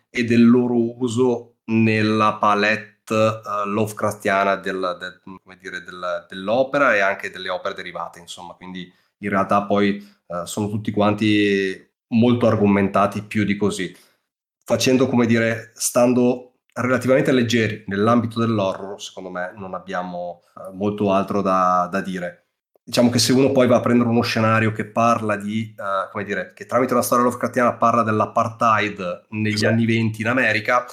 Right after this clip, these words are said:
Speaker 1: allora magari in quel caso, eh, va un attimo circostanziato.
Speaker 2: I-, idem, se parli del vittoriano, parlerai dei ruoli del ge-, di genere automaticamente, e sono
Speaker 1: Mhm.
Speaker 2: suggeriti come cose bandite, però per dire dipende da dove ti porta l'era.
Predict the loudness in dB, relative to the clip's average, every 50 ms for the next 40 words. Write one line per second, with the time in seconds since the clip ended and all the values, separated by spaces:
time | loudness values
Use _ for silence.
0 | -18 -20 _ _ _ 0 2 4 4 4 4 4 4 4 2 2 2 2 0 0
1 | 0 0 0 0 0 0 0 -2 -4 -4 -6 -12 _ _ _ _ -6 -4 -4 -4
2 | -4 -2 -2 0 0 0 2 0 0 -2 -4 -6 -6 -6 -4 -4 -6 -8 -8 -12
3 | -16 -20 -20 -20 -14 -14 -12 -10 -6 -6 -6 -6 -6 -12 _ _ _ _ _ _
4 | -4 -4 -4 0 0 0 2 2 0 0 0 0 -2 0 0 0 2 2 2 2
5 | 2 2 0 -2 -2 -2 -2 0 2 2 2 2 2 2 2 2 2 2 0 0
6 | -2 -6 -12 -14 -14 -16 _ -4 -2 0 2 2 2 2 0 0 0 0 0 0
7 | 0 0 0 2 2 0 0 0 -2 -4 -6 -6 -8 -6 -4 0 0 0 0 0
8 | 0 0 -2 -2 -2 -2 -2 -2 -2 0 0 0 0 0 -2 -4 -2 -2 0 0
9 | 0 -2 -4 -6 -6 -8 -8 -8 _ _ -16 -8 -4 -2 0 0 -2 -4 -6 -6
10 | -4 0 2 2 2 2 0 -4 -6 _ _ -14 -14 -12 -8 -6 -6 -4 -4 -2
11 | -2 -2 0 0 0 -2 -2 -4 -8 -10 -8 -6 -6 -8 -6 _ -2 -2 0 0
12 | 0 0 0 0 0 0 0 0 0 0 -2 0 0 2 2 2 2 0 -2 -4
13 | -2 0 0 2 2 0 -2 -4 -8 -6 -2 -4 -2 -2 0 -2 0 2 2 2
14 | 2 0 0 -2 -4 -6 -4 -4 -4 -2 -2 -2 0 0 -2 -2 -4 -6